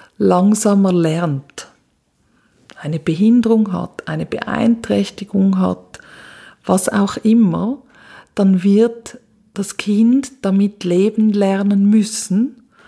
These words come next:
Und dann kannst du auch mit fünfzig Jahren warten, nichts daran ändern, sondern du musst damit arbeiten. Auch dann geht das Kind besser mit,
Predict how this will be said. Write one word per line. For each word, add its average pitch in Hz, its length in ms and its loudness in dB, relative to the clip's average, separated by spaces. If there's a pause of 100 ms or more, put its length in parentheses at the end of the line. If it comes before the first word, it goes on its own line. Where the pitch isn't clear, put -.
(480)
Und 196 240 0
dann 185 160 0
kannst 190 320 0
du - 60 -2
auch 190 320 -4
mit 185 260 -2
fünfzig 226 600 -2
Jahren 214 480 2
warten, 208 580 0
nichts 214 420 -2
daran 196 340 0
ändern, 226 560 2
sondern 202 380 0
du 190 100 0
musst 190 400 0
damit 196 440 0
arbeiten. 151 840 -4 (760)
Auch - 180 -6
dann 208 420 2
geht 190 220 0
das 190 120 -6
Kind 190 280 0
besser 175 340 -4
mit, 165 480 -4